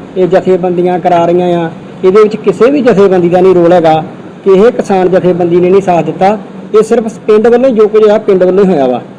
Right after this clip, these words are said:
ਤੇ ਇਹ ਕਿਸਾਨ ਜਥੇਬੰਦੀਆਂ ਨੂੰ ਬਦਨਾਮ ਕਰਨ ਦਾ ਕਰਕੇ ਜਿਹੜੀ ਸਾਜ਼ਿਸ਼ ਚੱਲ ਰਹੀ ਆ।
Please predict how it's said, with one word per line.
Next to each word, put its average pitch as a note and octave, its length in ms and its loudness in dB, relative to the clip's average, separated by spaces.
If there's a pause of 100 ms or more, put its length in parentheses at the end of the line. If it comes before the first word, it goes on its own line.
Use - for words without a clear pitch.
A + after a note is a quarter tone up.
(180)
ਤੇ A#3 80 -2
ਇਹ B3+ 60 -2
ਕਿਸਾਨ G3 400 -2
ਜਥੇਬੰਦੀਆਂ F#3+ 520 0
ਨੂੰ G#3 120 -2
ਬਦਨਾਮ E3+ 360 -4
ਕਰਨ F#3 200 -2
ਦਾ E3 120 -2
ਕਰਕੇ F3 440 -4
ਜਿਹੜੀ F3 200 -4
ਸਾਜ਼ਿਸ਼ D#3 360 -6
ਚੱਲ C#3 180 -6
ਰਹੀ E3+ 180 0
ਆ। G#3 120 -2